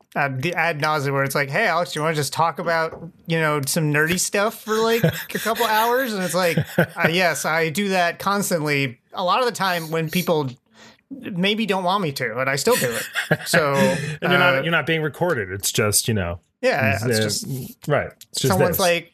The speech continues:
Speaker 1: someone's like, someone's like, "I really like the sugar." And I'm like, "Oh man, there was this crazy episode of this one thing where <laughs> the sugar," and it's like,
Speaker 2: <laughs>
Speaker 1: "Oh, good."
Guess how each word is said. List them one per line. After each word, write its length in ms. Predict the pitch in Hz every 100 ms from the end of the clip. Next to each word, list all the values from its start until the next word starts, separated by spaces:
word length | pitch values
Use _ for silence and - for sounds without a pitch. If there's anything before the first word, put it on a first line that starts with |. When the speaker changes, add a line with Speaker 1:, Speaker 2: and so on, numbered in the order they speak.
| _
Speaker 1:
someone's 340 | - 190 180
like, 320 | 165 160 147 _ -
someone's 220 | 170 147
like, 120 | 151
"I 20 |
really 140 | 160 190
like 160 | 185
the 80 | -
sugar." 340 | - 185 143 120
And 100 | 135
I'm 120 | 151
like, 200 | 151 156
"Oh 260 | 214 202 180
man, 380 | 185 185 160 135 -
there 100 | -
was 80 | 165
this 120 | 151
crazy 600 | 143 - 220 233 233 220
episode 500 | 208 175 180 190 170
of 100 | 160
this 160 | 147 143
one 260 | 160 190 170
thing 320 | 196 165 160
where 160 | 175 151
<laughs> 80 | -
the 60 | 190
sugar," 580 | - 220 208 190 156 -
and 80 | 185
it's 160 | 190 190
like, 240 | 170 160
Speaker 2:
<laughs> 40 |
Speaker 1:
"Oh, 360 | 165 170 165 156
good." 320 | 156 139 135